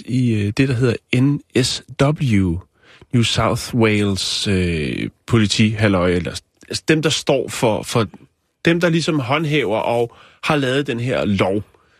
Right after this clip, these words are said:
øh, de forskellige instanser, de har taget den op til revurdering i, øh, december. Og, øh, der er det faktisk sådan, at, øh, det ikke længere er en lovovertrædelse ikke at være ekviperet i sin, øh, taxauniform.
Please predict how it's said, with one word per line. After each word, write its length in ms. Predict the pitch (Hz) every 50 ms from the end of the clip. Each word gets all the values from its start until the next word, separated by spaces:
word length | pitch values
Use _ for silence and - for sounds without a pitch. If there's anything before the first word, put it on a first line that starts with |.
| _ _ _ _ _ _ _ _ _ -
øh, 200 | - 113 107 104 -
de 80 | 156 139
forskellige 380 | - 139 - - 131 85 -
instanser, 460 | 127 - - - 92 - - - -
de 160 | - - 170 175
har 120 | 170 180
taget 200 | - - 175 156
den 80 | 139 127
op 80 | 143 -
til 340 | - - 156 135 120 120
revurdering 680 | - 180 233 285 311 - - 139 95 90 104 104 101 - _ -
i, 300 | 143 139 123 117 110 101
øh, 240 | 98 98 95 90 107 -
december. 480 | 151 - - 277 277 190 123 101 - _ - - - - - _ _ _ _ -
Og, 400 | - 139 131 123 123 120 113 110
øh, 280 | 104 104 101 - - - - -
der 60 | 151
er 120 | 143 143
det 80 | 165 165
faktisk 420 | - 147 143 139 - 165 - -
sådan, 340 | - - 139 127 117 123 113
at, 240 | - 127 120 - -
øh, 40 | 120
det 100 | 110 -
ikke 240 | 101 104 123 131 143
længere 320 | 127 113 101 113 123 -
er 100 | - 101
en 80 | 92 107
lovovertrædelse 840 | 120 160 208 240 220 147 127 - - - 117 95 82 104 - 113 -
ikke 280 | 104 113 135 - 135 78
at 180 | 104 107 101 104
være 200 | 104 95 92 -
ekviperet 720 | - 107 - - 110 - - - 143 - 131 139 131 -
i 200 | 139 127 127 131
sin, 340 | - - - 127 107 - 117
øh, 60 | 107
taxauniform. 800 | - - 185 202 - - - 160 127 113 101 - - 95 -